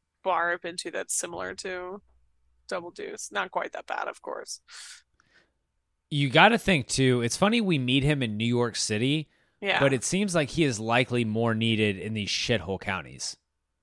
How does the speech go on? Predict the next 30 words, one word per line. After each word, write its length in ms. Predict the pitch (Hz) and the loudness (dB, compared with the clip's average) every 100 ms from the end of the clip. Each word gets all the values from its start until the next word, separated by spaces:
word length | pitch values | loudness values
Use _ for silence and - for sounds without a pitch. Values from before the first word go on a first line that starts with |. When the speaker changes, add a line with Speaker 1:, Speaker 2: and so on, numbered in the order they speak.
| _ | _
Speaker 1:
Yeah, 220 | - 220 | -16 -4
la-, 240 | 202 190 - 208 | -2 0 -2 -6
Speaker 2:
So 140 | 208 | 2
Speaker 1:
much 180 | 214 170 | 2 4
Speaker 2:
it's, 160 | 135 185 | 2 2
Speaker 1:
more 120 | 175 | 0
like 80 | 170 | -2
Speaker 2:
it's 100 | 143 | 0
Speaker 1:
the 60 | |
Speaker 2:
not 160 | 156 170 | 4 4
a 40 | |
Speaker 1:
rural 60 | 160 | 4
Speaker 2:
life, 220 | 143 139 | 4 4
Speaker 1:
outside 560 | 170 - - 165 156 180 | 0 -2 -2 -4 -6 -6
bars, 320 | 180 180 110 | -2 -2 -2
Speaker 2:
yeah, 60 | 131 | 0
Speaker 1:
yeah. 320 | 117 98 92 - - | 0 0 -6 -12 -4
Speaker 2:
you're 200 | 135 139 | 0 6
not, 400 | 147 165 185 143 | 8 8 6 0
you're 100 | 143 | 2
not 220 | 143 165 | 4 4
hanging 340 | 143 156 147 131 | 2 0 0 0
out 160 | 123 | -2
with 80 | 120 | -6
the 40 | - | -12
coastal 580 | - 120 - 110 98 92 | -2 -2 0 -4 -6 -8
elites 280 | 85 - | -10 -10
much 400 | 92 65 - - _ | -10 -10 -10 -10 _
in 140 | 87 90 | -14 -14
this. 340 | 55 - - | -8 -8 -8